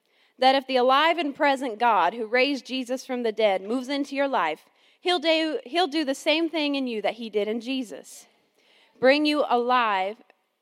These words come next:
bring you alive to himself. When God lives and breathes in you, and he does as surely as he did in Jesus, you are delivered from that death, dead life. With his spirit living in you, your body will be as alive as Christ."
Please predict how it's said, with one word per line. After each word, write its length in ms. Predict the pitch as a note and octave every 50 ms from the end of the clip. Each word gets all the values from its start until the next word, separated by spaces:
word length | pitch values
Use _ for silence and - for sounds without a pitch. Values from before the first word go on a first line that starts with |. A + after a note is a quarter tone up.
| _ _ _
bring 180 | A#3+ C4+ D4
you 140 | D#4+ E4+ D4+
alive 360 | C4+ C4 B3+ A#3+ A#3 A3+ A3+ -
to 80 | A#3+
himself. 520 | A#3 A#3+ G3 G3+ G#3 - G#3+ F3+ C#3+ - - _ _ _ _ _ _
When 180 | - A#3 A#3 A#3+
God 340 | C4 C4 C#4 D4+ D#4+ C#4+ C#4+
lives 220 | C#4+ C#4+ C4 C4
and 120 | C#4+ B3+
breathes 320 | A3 C4+ C4 C4 B3+ A3 G#3+
in 200 | A3 G#3+ G#3 G3+
you, 280 | F#3+ E3+ E3+ F3+ A3 A3+ _ _ -
and 160 | G3+ G3+ A#3
he 120 | A#3 G#3
does 340 | G3+ A3 G3+ F#3 F3+ F#3 G3+
as 100 | G#3 -
surely 340 | - F#3+ F#3+ F#3+ F#3+ F#3+ F#3+
as 120 | F#3 F#3
he 100 | - A3
did 160 | F#3 G3 G3+
in 120 | A3+ B3 B3
Jesus, 560 | G#3 G#3+ F3+ D3+ - D#3+ D#3+ - - _ _ _ _ _ _ _ _ -
you 180 | A#3 C#4 D4
are 100 | D4 C#4
delivered 480 | A#3+ C4 B3+ C4 C4 B3+ G#3+ A3 G#3 G#3
from 180 | - A#3 G#3+ G#3+
that 220 | G#3 G3+ - -
death, 320 | A#3 A3+ G3+ D#3+ C#3+ - _ _ _ _ _ _ _ _ _ _ _ _ - A3
dead 240 | - B3 A#3+ A3+ G3+
life. 360 | A3 A3+ G#3 F3 C3 - - _ _ _ _ _ _ _ _ _ _ _
With 180 | - C#4 C#4+ -
his 180 | F4 D4+ C#4+
spirit 400 | - - - E4+ F4 F#4 F4 C#4
living 300 | C#4 D4+ D#4 D4 D4 C#4+
in 120 | C#4 C#4 C4+
you, 240 | B3+ A#3 G#3 G#3 F#3+
your 140 | - A#3+ A#3
body 300 | G#3 B3 B3 A#3+ B3 A#3
will 120 | A3+ G#3+
be 140 | F#3+ G#3+ G#3
as 160 | F#3+ F#3 F#3+
alive 380 | F#3+ F#3+ F#3+ F#3 F3+ F#3 F#3 F3+
as 120 | F3+ -
Christ." 540 | - - F#3 E3 D3+ D3 - - - -